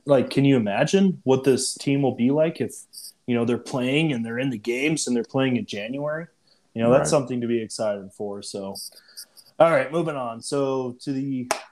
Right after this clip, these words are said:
Speaker 1: the most recent thing. So most recently, the Broncos agreed to terms with the, uh, former Ravens tight end Eric Tomlinson, who I've heard is an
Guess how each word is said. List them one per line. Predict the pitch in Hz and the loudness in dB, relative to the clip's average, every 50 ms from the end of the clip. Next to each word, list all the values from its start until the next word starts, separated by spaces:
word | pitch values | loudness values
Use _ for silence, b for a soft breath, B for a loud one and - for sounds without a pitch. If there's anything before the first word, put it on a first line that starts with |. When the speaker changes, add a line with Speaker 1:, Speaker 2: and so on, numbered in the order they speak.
| B _ _ _ | B _ _ _
Speaker 1:
the | 135 127 | -8 -4
most | 131 147 151 147 147 - | -2 -2 -2 -2 -2 -4
recent | 151 147 139 139 143 131 120 110 | -2 -2 -2 -2 -4 -8 -10 -8
thing. | - 120 117 117 113 | -8 -8 -8 -10 -10
So | - - 120 117 113 110 104 - _ _ _ _ _ - 135 - _ - | -6 -6 -4 -4 -4 -4 -6 -8 _ _ _ _ _ -20 -20 -20 _ -4
most | 165 165 160 165 - | -2 -2 -2 2 2
recently, | 180 196 196 - 147 139 131 | 2 2 2 0 -4 -2 -2
the | 123 123 | -2 -2
Broncos | 117 127 127 127 123 - 123 113 | 2 2 2 2 2 -2 -6 -10
agreed | 113 107 117 123 120 | -10 -8 -6 -6 -6
to | 113 | -6
terms | 104 - - 127 123 120 117 113 - - | -10 -12 -10 -8 -6 -6 -8 -8 -8 -8
with | 110 110 107 101 - - | -6 -6 -6 -6 -6 -6
the, | 110 110 107 104 | -6 -4 -4 -4
uh, | 101 101 101 101 - _ b b b b b b b b _ - | -4 -4 -6 -6 -8 _ b b b b b b b b _ 0
former | 160 147 143 127 | 2 2 4 4
Ravens | 123 127 131 131 123 120 - - | 4 4 2 2 0 -2 -4 0
tight | - 127 123 123 | 2 2 4 4
end | 123 120 120 - - | 2 0 -2 -6 -10
Eric | 127 131 127 120 107 - - | -8 -6 -4 -4 -6 -8 -14
Tomlinson, | - - 135 131 127 123 117 107 107 104 - - 110 110 110 113 B B B B B B _ | -12 -10 -8 -6 -6 -6 -6 -8 -8 -10 -10 -8 -8 -10 -12 -12 B B B B B B _
who | - 127 | 0 2
I've | 127 127 123 123 - | 4 4 2 0 -2
heard | - - 139 139 135 | 0 2 2 4 4
is | 135 123 113 | 2 0 0
an | 120 113 | -4 -8